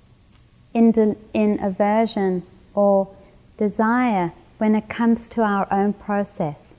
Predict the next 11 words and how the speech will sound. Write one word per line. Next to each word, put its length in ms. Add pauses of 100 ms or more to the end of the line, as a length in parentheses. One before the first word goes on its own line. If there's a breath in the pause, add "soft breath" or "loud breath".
(720 soft breath)
when 260
we 140
want 580 (580)
our 120
process 680
to 160
be 200
different 760
than 180
it 140
is. 260